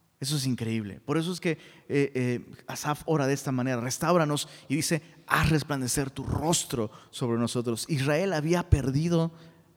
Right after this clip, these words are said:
el brillo, el resplandor del rostro de Dios. Y no está hablando en un sentido místico,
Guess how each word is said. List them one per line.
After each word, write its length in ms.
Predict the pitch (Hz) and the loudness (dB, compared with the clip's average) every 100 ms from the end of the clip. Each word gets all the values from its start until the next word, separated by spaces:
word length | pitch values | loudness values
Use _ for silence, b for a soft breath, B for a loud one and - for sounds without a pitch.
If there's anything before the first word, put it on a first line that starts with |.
| _ - | _ 0
el 160 | 127 | 2
brillo, 640 | 117 127 151 170 156 156 165 - - | 6 6 6 2 0 -2 -4 -14 -10
el 100 | 117 | -6
resplandor 920 | 127 - 95 135 131 120 127 - - - | -6 -6 -2 2 4 4 2 -12 -20 -4
del 120 | 117 | 0
rostro 360 | 123 120 - 117 | 4 2 4 4
de 100 | 104 | 6
Dios. 260 | 98 - B B B | 4 2 B B B
Y 120 | 170 | 4
no 180 | 180 208 | 6 6
está 180 | 220 226 | 6 4
hablando 300 | 202 202 196 | 4 4 4
en 80 | 185 | 4
un 60 | |
sentido 360 | 180 175 170 156 | 4 2 4 4
místico, 460 | 135 143 - 110 | 6 4 2 -4